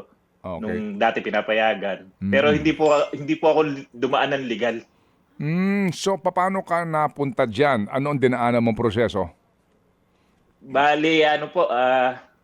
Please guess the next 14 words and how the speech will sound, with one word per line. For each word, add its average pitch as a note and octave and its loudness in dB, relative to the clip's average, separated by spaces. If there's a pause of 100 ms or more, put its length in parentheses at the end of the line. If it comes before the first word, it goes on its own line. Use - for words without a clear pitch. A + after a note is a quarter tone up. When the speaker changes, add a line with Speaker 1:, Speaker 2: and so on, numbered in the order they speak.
(380)
Speaker 2:
may B2+ -6
binayaran C#3+ 0
po C#3 -6
yata C3+ 0
silang, C3+ -8
ano, A#2 -12 (400)
ah, A#2+ -2
agent. A#2+ -6 (560)
Nagbayad A#2+ -4
po C3+ -6
yata A#2+ 0
sila B2+ -4
ng B2 -6
mga A#2+ -6